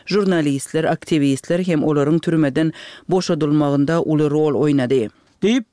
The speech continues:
Speaker 2: Begmedowa pikir edýär. Bu tagarlalar Ýewropa parlamentiniň deputatlar toporunyň we hukuk goraýjylaryň Ismatullaýewanyň azat edilmegi baradaky talap bilen Türkmenistanyň prezidentine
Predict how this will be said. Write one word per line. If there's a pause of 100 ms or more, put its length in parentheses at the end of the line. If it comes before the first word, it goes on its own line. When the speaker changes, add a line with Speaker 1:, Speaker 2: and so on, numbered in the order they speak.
(140)
Speaker 2:
Begmedowa (140)
pikir
edýär. (340)
Bu
tagarlalar (100)
Ýewropa
parlamentiniň
deputatlar
toporunyň
we (160)
hukuk
goraýjylaryň (280)
Ismatullaýewanyň (120)
azat
edilmegi
baradaky
talap (100)
bilen (260)
Türkmenistanyň
prezidentine